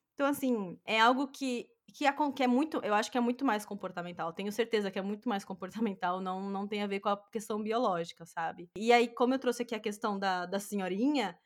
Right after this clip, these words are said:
eu também vou, vou puxar pro lado assim, eu não, eu não sei se só as mulheres sofrem com o manspreading, sabe? Né, Ju? Eu acho que, tipo, é uma coisa que tá, que afeta todo mundo.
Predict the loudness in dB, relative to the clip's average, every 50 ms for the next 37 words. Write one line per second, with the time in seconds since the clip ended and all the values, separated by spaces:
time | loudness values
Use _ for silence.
0 | _ _ _ _ _ _ _ -8 -8 -2 0 2 4 4 4 4 4 2 4 4
1 | 2 2 2 -2 _ _ _ -2 -2 -2 -2 -4 2 2 2 2 4 2 2 2
2 | 2 0 -4 -4 -4 -4 -4 -6 -6 -4 -2 0 2 2 2 0 0 -2 -2 -2
3 | -2 0 2 2 0 0 -2 -4 -2 -2 -2 -4 -8 -12 -8 -8 -8 -8 -8 -6
4 | 0 4 6 6 6 4 2 0 0 0 0 0 -2 -4 -6 -4 -4 -4 -4 -4
5 | -8 -12 -12 -10 -10 -10 -8 -8 -8 -8 -10 -10 -10 -8 -6 -4 -4 -4 -6 -10
6 | -14 -6 -4 -2 -2 -2 -4 -6 -10 -12 -14 _ _ _ _ _ _ _ _ _
7 | _ _ -8 -4 -2 -2 -2 0 0 2 2 2 0 -2 -8 -12 -10 -10 -10 0
8 | 2 2 4 4 2 2 2 2 0 0 -2 -6 -2 4 6 6 6 6 0 -2
9 | -2 -2 -2 0 0 0 0 0 -2 -4 -4 -8 _ 0 2 2 4 6 4 4
10 | 4 0 -6 -8 -10 -14